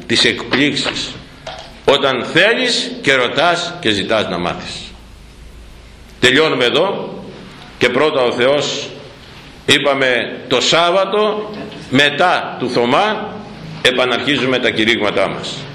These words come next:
Έως τότε σας εύχομαι να έχετε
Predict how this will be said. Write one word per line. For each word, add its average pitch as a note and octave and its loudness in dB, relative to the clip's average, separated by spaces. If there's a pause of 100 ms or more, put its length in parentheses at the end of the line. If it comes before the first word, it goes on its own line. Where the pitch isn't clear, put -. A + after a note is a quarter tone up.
(240)
Έως C3+ 2
τότε D#3 2
σας C#3 0
εύχομαι C3+ 0 (260)
να B2+ 4
έχετε B2 2